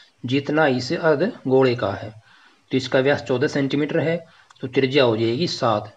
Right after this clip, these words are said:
तो ये त्रिज्या भी हमारे पास होगी सात, यहाँ से लेकर के यहाँ तक ये भी हो जाएगी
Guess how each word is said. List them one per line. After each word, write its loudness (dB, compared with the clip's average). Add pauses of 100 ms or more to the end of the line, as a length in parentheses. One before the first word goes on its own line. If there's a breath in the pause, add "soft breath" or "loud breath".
(100)
तो -2
ये 0
त्रिज्या 0
भी 2
हमारे 0
पास -2
होगी -4 (720 soft breath)
सात, -2
यहाँ -2
से -2
लेकर 0
के 0 (640 soft breath)
यहाँ -2
तक -6 (100)
ये 0
भी 0
हो -2
जाएगी 0